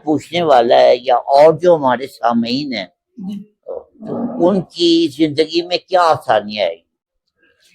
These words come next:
Speaker 1: ہم یہاں اس لیے بیٹھے ہوئے ہیں کہ ایسے سوالوں کا جواب دیں جس سے لوگوں کی زندگی میں کوئی آسانی آئے، ٹھیک ہے نا؟ اور دوسری بات، میں اس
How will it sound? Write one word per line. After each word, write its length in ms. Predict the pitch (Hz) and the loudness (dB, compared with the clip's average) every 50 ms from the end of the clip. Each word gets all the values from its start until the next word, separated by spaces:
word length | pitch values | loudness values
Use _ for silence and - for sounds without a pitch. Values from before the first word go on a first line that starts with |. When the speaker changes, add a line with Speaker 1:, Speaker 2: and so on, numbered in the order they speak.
| _ _ _ _ _ _ _ _ _ _ _ _ _ _ _ - - | _ _ _ _ _ _ _ _ _ _ _ _ _ _ _ -6 -2
Speaker 1:
ہم 260 | 127 139 170 196 202 | 0 0 2 0 0
یہاں 280 | 180 170 160 170 175 180 - - | 2 2 2 2 2 0 -4 -8
اس 240 | 135 123 - _ - | -16 -18 -16 _ 2
لیے 160 | 170 185 196 | 2 4 4
بیٹھے 400 | 165 143 123 117 - - - 143 | 4 2 2 2 0 0 -2 -2
ہوئے 220 | 139 131 131 120 | -2 -2 -4 -4
ہیں 220 | 117 117 127 127 135 | -4 -4 -4 -6 -6
کہ 220 | - _ 151 156 - | -8 _ -18 -18 -8
ایسے 420 | - 139 139 139 139 - - 196 180 | -2 0 0 0 0 -2 -2 -2 -2
سوالوں 480 | - 180 170 156 139 139 143 156 160 | 0 2 2 4 4 4 4 4 2
کا 160 | 160 - 175 175 | 2 2 2 0
جواب 560 | 143 135 151 139 135 131 135 147 147 - - | 2 4 4 4 6 6 6 4 2 0 -2
دیں 260 | 135 127 120 127 135 - _ _ _ _ _ _ _ _ _ _ - | -2 -2 -2 -2 -8 -14 _ _ _ _ _ _ _ _ _ _ -8
جس 260 | 131 143 131 - - | -8 -8 -6 -8 -4
سے 200 | - 151 156 151 | 0 2 2 2
لوگوں 460 | 156 147 147 139 135 135 156 165 160 | 2 4 2 2 4 4 2 2 2
کی 180 | - - 165 165 | 0 -4 -6 -6
زندگی 640 | 139 120 131 135 123 120 131 127 123 147 156 151 147 | -6 -6 -6 -4 -4 -4 -4 -6 -6 -8 -10 -10 -10
میں 160 | 139 127 117 | -12 -16 -18
کوئی 340 | - _ - 110 113 117 110 - _ - | -18 _ -8 -8 -8 -8 -8 -12 _ -2
آسانی 560 | 135 120 - - 110 101 95 95 98 101 92 | -2 -2 0 -2 -2 -2 -2 -2 -8 -12 -12
آئے، 200 | - - - - - 196 185 180 175 165 - | -16 -18 -18 -10 -8 -6 -4 -4 -4 -6 -8
ٹھیک 260 | - 110 110 117 127 | -12 -14 -14 -14 -16
ہے 60 | 127 | -16
نا؟ 120 | 120 107 104 _ _ _ _ _ _ _ _ _ _ _ _ _ _ _ _ - - - | -16 -16 -18 _ _ _ _ _ _ _ _ _ _ _ _ _ _ _ _ -18 -2 2
اور 200 | 135 147 165 160 | 4 6 6 4
دوسری 560 | 139 123 127 170 170 156 - - 190 214 226 | 2 -2 2 2 2 2 2 0 0 0 0
بات، 460 | 185 175 190 170 170 170 - - _ _ _ | 2 4 4 4 4 4 2 -4 _ _ _
میں 360 | 135 135 143 165 165 160 165 170 - _ _ | _ -4 0 2 2 2 2 0 -2 _ _
اس 140 | - 156 | -8 -8